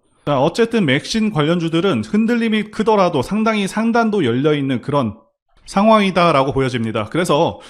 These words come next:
육천 원과 칠천 원 구간들, 자, 여기를 다 매물대를 뚫어주게 된다면 상당히 크게 상승이 가능한 상황이라고 판단하고 있습니다. 물론 급등 종목이기 때문에 상당한 큰 등락폭을 보일 것으로 예상되고 있고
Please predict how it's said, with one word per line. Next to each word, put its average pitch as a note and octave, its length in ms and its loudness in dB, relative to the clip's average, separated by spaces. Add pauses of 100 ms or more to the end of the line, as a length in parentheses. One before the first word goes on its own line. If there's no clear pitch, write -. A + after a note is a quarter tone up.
(140)
육천 E3+ 380 0
원과 G#3 500 2
칠천 A3+ 320 -2
원 G#3+ 140 0
구간들, B2+ 500 -2 (160)
자, C#3 220 -4
여기를 F#3+ 360 -2
다 E3+ 160 -2
매물대를 C#3+ 600 -4
뚫어주게 F3+ 400 -2
된다면 A#2+ 540 -2 (200)
상당히 A3 500 -2
크게 A#3+ 300 0
상승이 G#3+ 360 -2
가능한 E3+ 400 -2
상황이라고 D#3+ 720 -2
판단하고 D3+ 420 -4
있습니다. A#2 540 -6 (500)
물론 G#3+ 300 4
급등 A#3+ 420 2
종목이기 F#3+ 520 2
때문에 F3 280 0
상당한 G#3+ 640 0
큰 B3+ 260 2
등락폭을 F3 580 2
보일 D3+ 240 0
것으로 D#3 300 -2
예상되고 B2 400 -2
있고 A2 420 -4